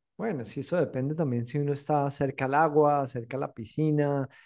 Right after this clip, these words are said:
si está corriendo, si está haciendo, depende de muchas cosas. Pero miren,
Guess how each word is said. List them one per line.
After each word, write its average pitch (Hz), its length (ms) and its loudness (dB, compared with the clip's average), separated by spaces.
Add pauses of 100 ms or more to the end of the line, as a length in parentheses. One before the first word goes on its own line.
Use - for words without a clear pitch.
(180)
si - 140 -2
está 127 300 2
corriendo, 151 600 4
si 131 120 -2
está 123 160 -6
haciendo, 139 320 0
depende 139 420 2
de 127 60 2
muchas 123 340 -4
cosas. 101 280 -6 (380)
Pero 196 300 6 (300)
miren, 208 420 6